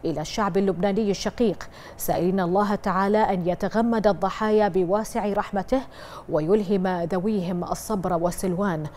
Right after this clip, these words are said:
وأن يمن على المصابين بالشفاء العاجل، وأن يجنب بلدكم الشقيق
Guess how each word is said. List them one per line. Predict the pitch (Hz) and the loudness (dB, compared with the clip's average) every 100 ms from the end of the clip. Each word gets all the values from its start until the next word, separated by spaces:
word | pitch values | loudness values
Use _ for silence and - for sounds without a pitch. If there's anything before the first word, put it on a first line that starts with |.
| - - - | -14 -16 6
وأن | 233 247 | 8 10
يمن | 240 247 330 226 | 8 4 2 0
على | 170 196 240 | 0 0 0
المصابين | 202 214 214 175 202 254 226 | 0 -2 -2 0 2 2 0
بالشفاء | 170 180 202 185 | -2 -2 0 0
العاجل، | 180 196 190 165 156 - - - - - | 0 0 0 -2 -6 -8 -18 -18 -14 -6
وأن | 143 151 170 | -4 -2 0
يجنب | 233 233 202 160 175 160 160 | 2 4 4 2 0 0 0
بلدكم | 196 247 240 185 - 160 147 214 | 2 2 2 0 -4 -6 -2 -2
الشقيق | 208 208 - 220 214 - | -2 -6 -2 2 2 2